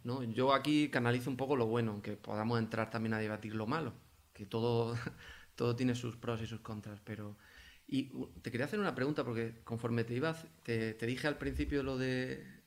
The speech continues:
el hablar con expertos y no expertos de inteligencia artificial, ¿para ti qué es un experto desde el punto de vista educativo, en el que, bueno, intentas, o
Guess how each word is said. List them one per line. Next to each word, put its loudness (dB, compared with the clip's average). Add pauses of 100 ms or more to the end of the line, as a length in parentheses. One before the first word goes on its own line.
el -10
hablar 0
con -2
expertos -2
y -2
no -2
expertos -4
de -4
inteligencia -4
artificial, -8 (400)
¿para 2
ti -2
qué -2
es -4
un -4
experto -4
desde -2
el -4
punto -2
de 2
vista -4 (800)
educativo, -2
en -2
el -4
que, -10
bueno, -6 (420)
intentas, -2 (320)
o -6